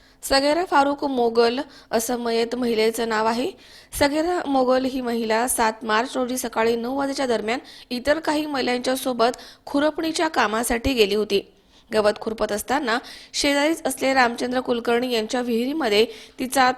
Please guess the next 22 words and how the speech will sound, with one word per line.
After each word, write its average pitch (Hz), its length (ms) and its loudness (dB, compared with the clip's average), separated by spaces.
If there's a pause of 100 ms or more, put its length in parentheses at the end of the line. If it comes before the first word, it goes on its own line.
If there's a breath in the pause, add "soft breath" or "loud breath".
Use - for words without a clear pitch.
तोल 302 220 2
गेल्यामुळे 285 500 0
ती 294 140 -4
विहिरीमध्ये 240 540 -2
पडली. 202 320 0 (500 soft breath)
त्यावेळी 214 220 4
तिच्यासोबत 220 600 -2
असलेल्या 240 400 2 (300 loud breath)
इतर 277 320 0
महिलांनी 311 460 0
आरडाओरडा 247 540 4
केला 233 360 4 (300 loud breath)
आणि 240 240 0
यावेळी 240 400 4 (240 loud breath)
इस्माईल 294 500 0
शेख, 294 220 0 (100)
अल्ताफ 240 380 2
मोगल, 240 460 4 (320 loud breath)
आरिफ 277 340 4
मोगल, 269 420 2
राहुल 240 320 0
करपे 240 400 4